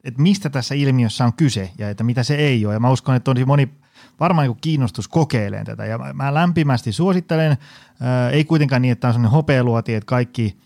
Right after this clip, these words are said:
ää, korjaantuu ja sitten varsinkaan, ettei yhtään päänsärkyä tule, tulee ihan varmasti jonkun verran, mutta sitten siellä lopussa kyllä kiitos seisoo. Tota, hei, voiko teidän juttuja seurata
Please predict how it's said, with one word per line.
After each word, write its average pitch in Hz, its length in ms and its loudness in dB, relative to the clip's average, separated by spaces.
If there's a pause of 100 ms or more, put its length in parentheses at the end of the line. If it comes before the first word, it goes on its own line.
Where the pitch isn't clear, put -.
(180)
ää, 107 300 0
korjaantuu 113 640 0
ja 104 140 0
sitten 110 320 -4
varsinkaan, 110 360 0
ettei 113 240 -2
yhtään 143 440 2
päänsärkyä 107 580 -2
tule, 104 280 -2 (280)
tulee 110 280 2
ihan 123 140 4
varmasti 113 360 0
jonkun 107 260 0
verran, 107 220 0
mutta 107 220 -2
sitten 110 260 -4
siellä 110 300 -4 (380)
lopussa 101 400 -2
kyllä 101 320 -4 (280)
kiitos 101 400 -4
seisoo. 107 460 -8 (340)
Tota, 151 220 2
hei, 170 320 2
voiko 247 280 0
teidän 170 520 0
juttuja 139 540 2
seurata 110 600 2